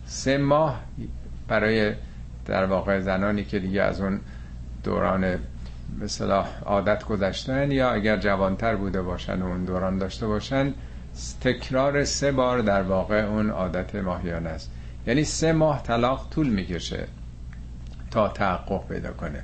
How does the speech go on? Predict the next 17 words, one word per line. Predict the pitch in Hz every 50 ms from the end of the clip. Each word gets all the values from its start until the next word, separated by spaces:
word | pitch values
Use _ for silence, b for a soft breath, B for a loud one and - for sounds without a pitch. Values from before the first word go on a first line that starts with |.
| - -
پس | 127 135 135 139
اولاً | - 120 113 104 110 107 110 120 131 143 139 - B B B B B B B B B B B B - - - -
این | - 123 123 127 123 117
رو | 120 123 123 120
ممنوع | 123 117 110 110 107 104 107 123 135 135
کرده | 123 135 135 127 123 117 127 135 139 147 139 - - - - - -
که | - 110
چنین | - - 110 104 101 101 101
چیزی | - 123 123 123 127
ممکن | 120 113 101 101 98 - 143
نیست | 143 135 113 98 80 90
با | 92 95 95
یه | 95 98 101
عصبانیت | 95 92 - - 101 95 85 92 90 90 90 92 87 87 - 92
و | 90 87
دعوایی، | 92 90 82 85 85 101 110 123 131 127 123 123 117 - - B B B B B B B B B B B -
اه، | 101 98 95 95 92 92 90 90 87 90 85